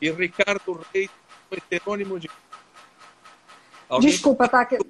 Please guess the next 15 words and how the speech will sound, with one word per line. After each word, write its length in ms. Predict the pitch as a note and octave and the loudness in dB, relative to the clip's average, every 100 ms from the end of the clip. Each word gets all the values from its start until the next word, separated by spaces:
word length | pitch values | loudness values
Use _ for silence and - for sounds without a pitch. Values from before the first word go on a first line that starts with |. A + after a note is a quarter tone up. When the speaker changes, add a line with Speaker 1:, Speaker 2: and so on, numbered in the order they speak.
| - _ _ A#3 - G#3+ _ _ | -10 _ _ -20 -20 -20 _ _
Speaker 2:
Deu 200 | G#3+ A#3+ | -2 2
uma 100 | C4 | 4
Speaker 1:
Alguém 140 | C4+ | 4
tá 60 | C#4 | 2
Speaker 2:
cortadinha. 760 | G3+ C#4 C#4 G#3 G#3+ G3 F#3 F3+ _ _ _ _ _ _ _ _ _ _ _ _ _ _ _ _ _ | 2 2 2 -2 -10 -14 -16 -20 _ _ _ _ _ _ _ _ _ _ _ _ _ _ _ _ _
No-, 200 | A3 A#3 A#3+ | -12 -12 -4
tá, 200 | C4 A#3+ | -2 0
deu 200 | A#3 B3+ | 2 2
uma 160 | D4+ | 2
Speaker 1:
Ah. 20 | |
Speaker 2:
cortadinha. 680 | D4 C4 C#4 C#4+ A3 G3+ G3 _ _ _ _ _ - | 2 -2 -4 -6 -8 -14 -20 _ _ _ _ _ -6
Speaker 1:
Tá. 200 | A#2+ - _ _ _ _ _ _ _ _ | -4 -6 _ _ _ _ _ _ _ _
Então, 380 | D#3 D#3 A3+ G3 | -10 -2 -2 -2
você 260 | G3+ C4 | -4 -6
explica 520 | B3+ - A3+ G#3+ E3+ | -8 -8 -8 -4 -6